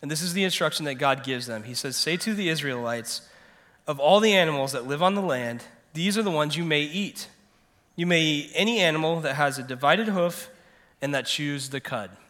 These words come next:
So God says that if you wanna eat an animal that lives on land, there's two things that have to happen. First of all, it has to have a divided hoof, and it has to chew the cud. And we know from elementary science class that chewing the cud means they take their food in, and then they regurgitate it and chew it, and this process goes on and on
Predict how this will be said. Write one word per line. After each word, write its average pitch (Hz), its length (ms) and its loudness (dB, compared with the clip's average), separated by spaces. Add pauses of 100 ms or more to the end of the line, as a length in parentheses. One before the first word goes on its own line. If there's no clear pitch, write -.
(280)
So 151 140 -8
God 180 180 8
says 160 220 -2
that 147 120 -6
if 139 120 -12
you 165 100 -4
wanna 185 160 2
eat 185 160 -4
an 180 60 2
animal 185 280 2
that 147 140 -2
lives 151 160 0
on 185 180 2
land, 139 220 0
there's 131 140 -8
two 185 160 -6
things 165 260 -4
that 156 140 -4
have 143 200 0
to 143 80 -8
happen. 113 420 -6 (360)
First 156 220 -8
of 165 80 2
all, 160 80 4
it 139 40 0
has 147 140 0
to - 80 -8
have 139 80 -4
a 127 60 -6
divided 127 400 -2
hoof, 151 380 -6 (500)
and 135 80 -4
it 127 40 -4
has 127 240 -2
to 135 80 -10
chew 123 400 -6 (140)
the 127 100 -10
cud. 110 280 -6
And 127 120 -8
we 147 100 -2
know 160 160 0
from 156 260 -4
elementary 156 400 -2
science 147 320 2
class 156 300 0
that 135 100 -10
chewing 151 280 -4
the 160 80 -6
cud 135 340 -2 (380)
means 139 200 -6
they 135 140 -2
take 151 180 -6
their 175 120 -4
food 160 200 -4
in, 175 300 2
and 135 180 -8
then 131 120 -2
they 135 100 -2
regurgitate 143 560 -2
it 147 180 -2
and 131 80 -10
chew 185 260 -2
it, 170 140 -2
and 123 200 -8
this 123 240 -6
process 131 420 -4
goes 123 180 -6
on 131 280 -2
and 156 100 -2
on 120 260 -2